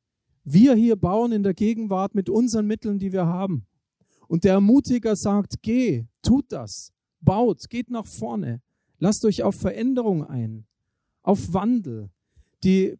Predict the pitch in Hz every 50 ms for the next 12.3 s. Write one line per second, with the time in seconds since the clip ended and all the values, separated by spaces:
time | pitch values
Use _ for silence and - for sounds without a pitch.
0 | _ _ - 196 190 190 208 240 262 247 233 214 - - - 196 214 220 233 226
1 | - - - 214 208 214 220 214 220 185 - 196 202 208 208 202 202 190 202 202
2 | - 196 208 254 247 - - 208 208 202 214 202 - 196 180 180 196 - - 196
3 | 202 190 - - 190 185 208 208 - 202 196 185 185 185 170 190 180 180 185 208
4 | 233 233 220 202 - - 214 208 208 190 190 185 180 - - 202 196 185 185 180
5 | 180 165 - - - 190 190 185 190 185 170 - _ _ _ _ _ _ _ _
6 | - 175 208 226 202 208 214 208 208 220 202 202 202 - 214 - - - 214 208
7 | 208 208 196 - - 202 214 226 202 - - - - - - - - - - -
8 | - - - - - - - - - - - 185 175 - 202 196 202 208 214 214
9 | 208 - - - - - - - _ - - - - - - - - - 190 180
10 | - 202 220 269 240 - 262 247 - 240 233 240 240 202 208 226 202 - 208 208
11 | 226 254 254 240 226 214 214 208 196 - - 190 220 233 247 240 220 160 165 185
12 | 190 190 196 196 202